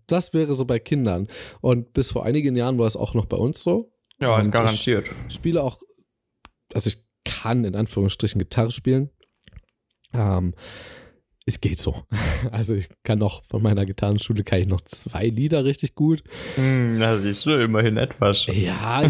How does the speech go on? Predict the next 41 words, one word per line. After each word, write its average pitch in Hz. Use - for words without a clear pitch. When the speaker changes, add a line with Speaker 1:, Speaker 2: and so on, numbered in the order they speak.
Speaker 1:
aber 127
das -
ist -
halt, 135
das 120
kennen 123
alle 113
anderen 101
schon 92
seit 87
Jahren 85
und 87
das -
ist -
dann 90
halt 90
auch -
nicht -
unbedingt 98
so 101
wertvoll, 95
dass 90
ich -
sage, 92
„Ey, 98
ich -
will 113
euch 101
unbedingt 104
was 95
vorspielen“, 123
sondern 113
mittlerweile 113
ist 107
es 117
einfach 107
so -
dieses 98
gesellige 127
Beisammensein 104
und 92